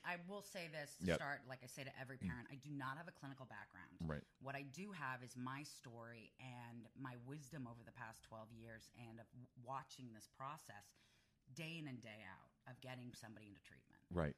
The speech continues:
Speaker 1: So,
Speaker 2: So,
Speaker 1: so
Speaker 2: so, so, so some of the, the, a lot of the comments that I've gotten from a lot of the parents at home are, they don't know where their son or daughter is. They're seventeen, eighteen
Speaker 1: Right.
Speaker 2: years old. They know that their son or daughter is addicted to either ecstasy or heroin,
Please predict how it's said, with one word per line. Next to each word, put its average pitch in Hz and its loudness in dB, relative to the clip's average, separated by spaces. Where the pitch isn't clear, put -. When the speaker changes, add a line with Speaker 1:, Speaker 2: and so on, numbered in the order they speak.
Speaker 1:
So, - -10
Speaker 2:
So, 120 12
Speaker 1:
so - 12
Speaker 2:
so, 120 12
so, - 12
so 131 12
some 180 12
of 202 12
the, 208 12
the, 113 12
a 123 12
lot 127 12
of 156 12
the 135 12
comments 113 12
that 101 12
I've 92 12
gotten 92 12
from 92 12
a 85 12
lot 85 12
of 90 12
the 87 12
parents 90 12
at 76 10
home 92 12
are, 78 12
they 117 12
don't 135 12
know 120 12
where 107 12
their 101 12
son 98 12
or 95 12
daughter 85 12
is. 90 12
They're 87 8
seventeen, 98 12
eighteen 90 12
Speaker 1:
Right. 90 12
Speaker 2:
years 85 8
old. 82 8
They 101 12
know 101 12
that 101 12
their 90 12
son 95 12
or 92 12
daughter 87 12
is 87 10
addicted 87 12
to 82 8
either 80 6
ecstasy 147 12
or 85 12
heroin, 107 12